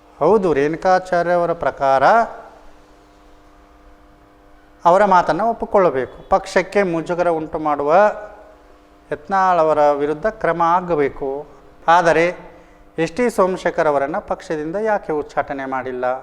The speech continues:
ಈ ರೀತಿಯ ಚರ್ಚೆಗಳು ಬಿ ಜೆ ಪಿಯಲ್ಲಿ ನಡೀತಾ ಇದೆ. ಅವ್ರ ಮೇಲೂ ಕೂಡ ಕ್ರಮ ತೆಗೆದುಕೊಳ್ಬೇಕಲ್ವಾ? ಹಾಗಾದರೆ ಇದನ್ನು ಏನಂತ ಕರಿಬೇಕು? ಹೊಂದಾಣಿಕೆ ರಾಜಕಾರಣ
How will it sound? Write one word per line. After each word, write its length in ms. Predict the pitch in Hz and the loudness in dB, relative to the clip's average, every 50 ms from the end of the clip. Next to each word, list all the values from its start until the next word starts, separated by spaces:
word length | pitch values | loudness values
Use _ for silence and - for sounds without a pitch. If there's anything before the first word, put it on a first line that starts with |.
| - - - - - - _ _ _ _ _ - - | -12 -20 -20 -20 -20 -20 _ _ _ _ _ -10 -4
ಈ 240 | 175 185 220 240 240 | -2 0 0 2 2
ರೀತಿಯ 360 | 220 220 220 220 214 202 196 | 0 0 0 0 2 2 2
ಚರ್ಚೆಗಳು 520 | 190 - 180 160 160 - - 143 156 170 202 | 2 0 -2 -4 -4 -4 -4 -2 -2 -2 -2
ಬಿ 140 | 190 180 | -4 -4
ಜೆ 140 | 156 151 151 | -4 -4 -6
ಪಿಯಲ್ಲಿ 260 | - - 143 139 156 | -4 -4 -4 -4 -4
ನಡೀತಾ 320 | 156 131 127 123 - 131 123 | -4 -4 -4 -4 -4 -4 -4
ಇದೆ. 240 | 120 120 123 127 - - - - - _ _ - - _ _ _ _ _ - - - - - | -4 -6 -8 -12 -16 -20 -20 -20 -20 _ _ -20 -20 _ _ _ _ _ -20 -20 -12 -2 0
ಅವ್ರ 280 | 139 151 180 220 247 269 | 2 4 6 6 4 4
ಮೇಲೂ 340 | 262 262 269 269 277 294 | 4 4 4 4 4 4
ಕೂಡ 180 | 285 285 285 277 269 | 4 4 4 4 4
ಕ್ರಮ 280 | 269 247 226 214 226 | 4 4 4 4 4
ತೆಗೆದುಕೊಳ್ಬೇಕಲ್ವಾ? 1000 | 220 220 208 185 190 185 180 190 185 180 165 170 156 - 143 131 127 127 156 180 185 165 139 131 - - - - - - _ _ _ _ _ _ _ _ _ _ _ _ _ _ - - _ _ _ _ - - | 2 2 0 0 0 0 0 2 2 4 4 2 2 2 0 0 0 0 2 2 2 0 -2 -4 -6 -10 -20 -20 -20 -20 _ _ _ _ _ _ _ _ _ _ _ _ _ _ -20 -20 _ _ _ _ -2 2
ಹಾಗಾದರೆ 340 | 208 214 233 220 214 214 | 4 4 4 4 4 2
ಇದನ್ನು 260 | 214 185 202 202 196 190 | 0 0 -2 -4 -4 -4
ಏನಂತ 400 | 196 208 226 220 208 196 175 190 | -2 -2 0 0 -2 0 -2 -2
ಕರಿಬೇಕು? 680 | 175 - 170 156 151 147 147 143 143 - 147 143 143 | -2 0 0 -2 0 0 -2 -2 -2 -4 -4 -4 -2
ಹೊಂದಾಣಿಕೆ 540 | 143 156 170 180 190 185 180 180 165 - 170 | -2 -2 0 2 2 2 2 0 -2 0 2
ರಾಜಕಾರಣ 560 | 160 151 147 143 147 - 151 143 143 139 | 2 2 2 0 0 2 2 2 2 2